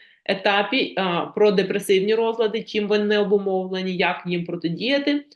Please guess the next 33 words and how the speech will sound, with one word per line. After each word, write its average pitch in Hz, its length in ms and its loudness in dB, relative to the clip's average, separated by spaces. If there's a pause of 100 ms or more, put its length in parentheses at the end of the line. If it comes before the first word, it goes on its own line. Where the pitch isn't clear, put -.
(260)
для 180 160 0
того, 220 300 4
щоб 202 500 -2
не 185 140 2
тільки 240 560 0 (100)
фізично 180 540 0
бути 156 260 -2
здоровим 151 460 2
в 147 160 -4
менопаузі, 220 640 2
а 185 140 2
й 175 120 0
ментально, 185 840 -2
для 165 120 -8
того, 208 240 0
щоб 196 180 -2 (220)
м-, 170 220 -4
мати 196 460 2
не 185 180 -2
тільки 254 220 -2
енергію 175 600 2 (380)
насолоджуватись 180 800 2
цим 180 140 0
періодом, 226 480 2
коли 180 200 2
вже 170 160 -2
трошки 180 340 -2
більше 160 280 0
часу, 202 560 2
багато 165 360 -6
досвіду, 202 500 0
багато 156 400 -4
вже 143 260 -6